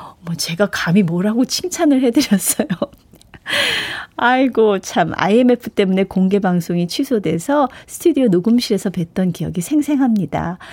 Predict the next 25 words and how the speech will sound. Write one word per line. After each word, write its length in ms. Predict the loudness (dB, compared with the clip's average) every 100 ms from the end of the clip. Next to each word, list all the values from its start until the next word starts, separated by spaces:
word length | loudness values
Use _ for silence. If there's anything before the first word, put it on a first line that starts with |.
| -20 -8
그때 240 | -4 -2
찍은 260 | -2 -2 -4
사진도 440 | -4 -4 0 2 0
있답니다. 800 | 0 0 0 0 -2 -4 -6 -12 -20 -20 -20 -20 _
그래요. 240 | -8 -2 -2
한동안 360 | 0 2 4 4
그 100 | 2
아이엠에프 400 | 4 4 2 -2
때는 560 | -2 0 2 2 0 -4 _
이제 120 | -10
방송국도 600 | -2 0 2 0 0 -4
긴축을 760 | -2 2 2 2 -4 -4 -4 -2
하느라고 680 | 0 0 -2 -2 0 0 0 -6 -20 -20 _
제작비 440 | 0 2 0 -2 -6
다 240 | -4 -6
줄이고 440 | -4 -2 0 0 0
이래가지고 520 | 0 -2 -4 -2 -4
공개 300 | 0 0 2
방송 320 | 0 -2 -4
같은 280 | -6 -8 -10
거 100 | -10
그때 160 | -10 -10
다 140 | -12 -12
취소되고 540 | -8 -4 0 0 -2
그랬었어요. 640 | -4 -2 -2 -4 -4 -6